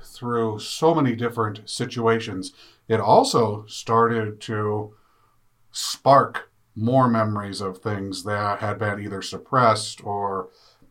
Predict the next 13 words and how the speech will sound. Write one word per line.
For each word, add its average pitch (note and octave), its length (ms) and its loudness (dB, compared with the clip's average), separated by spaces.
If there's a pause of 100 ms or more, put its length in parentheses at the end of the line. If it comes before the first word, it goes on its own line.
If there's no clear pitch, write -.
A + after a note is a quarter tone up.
(180)
uh, - 380 -18
in A#2 120 -2
my G#2+ 140 2
subconscious A#2 720 4
or G#2+ 140 2
unconscious G#2 500 -2
mind. G#2 380 -4
And G#2 140 -8
I G#2 140 -6
tried C#3 340 0
to A#2 100 -4
use A#2 280 -2
them F2 260 -8